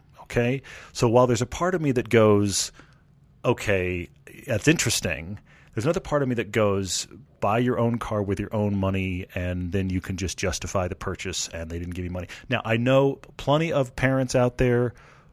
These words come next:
with adult kids who their relationship, I, I can think of three or four while we're talking about this, the relationship is so fluid and normal and natural that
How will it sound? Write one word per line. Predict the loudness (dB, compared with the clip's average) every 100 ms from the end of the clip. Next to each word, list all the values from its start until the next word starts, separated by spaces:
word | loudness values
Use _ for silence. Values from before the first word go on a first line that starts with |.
| _
with | -4 -2
adult | 4 4 4 2
kids | 2 4 2 -2 -8
who | 0 0 2
their | 0
relationship, | 2 0 -2 -4 -6 -4
I, | -2
I | 0
can | -2 0
think | -2
of | 0
three | 0
or | 0
four | 2 0
while | 0
we're |
talking | 0 0 0
about | -2
this, | -2 -6 -14 -4
the | 0
relationship | 4 4 2 -2 -4 -2
is | -2
so | 0 2 4 4 0 -6 -20 -16
fluid | -14 -2 0 2 0 -4
and | -8 -6 -8 -4
normal | 2 4 4 2 -2
and | -6 -4
natural | -2 -2 -2 -2 -4 -6
that | -6 -8